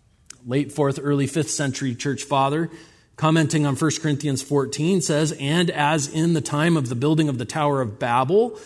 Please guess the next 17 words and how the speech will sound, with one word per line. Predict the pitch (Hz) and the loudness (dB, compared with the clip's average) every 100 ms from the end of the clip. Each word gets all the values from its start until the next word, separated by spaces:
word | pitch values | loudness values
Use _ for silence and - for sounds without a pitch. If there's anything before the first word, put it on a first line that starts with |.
| - - | -20 -10
the | 113 | -6
one | 107 120 151 160 165 175 - | -2 2 4 4 2 0 -8
tongue | - - 131 147 214 220 | -10 -6 -2 2 2 0
was | 147 123 | -2 -4
divided | 113 113 123 135 139 | -4 -2 0 0 0
into | 135 131 127 | -2 -2 -2
many, | 120 123 135 180 220 214 - - | -2 -2 -2 -2 -2 -6 -16 -20
so | - 135 143 | -8 -2 0
then | 160 156 | 2 2
the | |
many | 139 139 180 220 185 | 0 2 4 4 2
tongues | - 135 143 165 - | -2 -2 0 0 -2
frequently | - 165 226 185 147 143 | 0 2 2 0 -2 0
met | 139 143 160 | 0 0 -2
in | 135 123 117 | -2 -2 0
one | 143 170 175 | 0 2 2
man. | 175 214 143 95 | 2 0 -2 -8